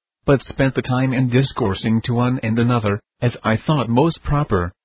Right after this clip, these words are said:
and seasonable for each, and sometimes addressed them all together, and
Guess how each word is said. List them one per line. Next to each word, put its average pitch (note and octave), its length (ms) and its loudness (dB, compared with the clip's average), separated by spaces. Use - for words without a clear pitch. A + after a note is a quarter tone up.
and A#2 160 2
seasonable B2+ 580 0
for A#2 140 0
each, C3 260 0
and B2 200 0
sometimes D3+ 460 0
addressed B2 420 0
them G#2+ 180 2
all G#2 180 2
together, A2+ 500 0
and G#2+ 160 -2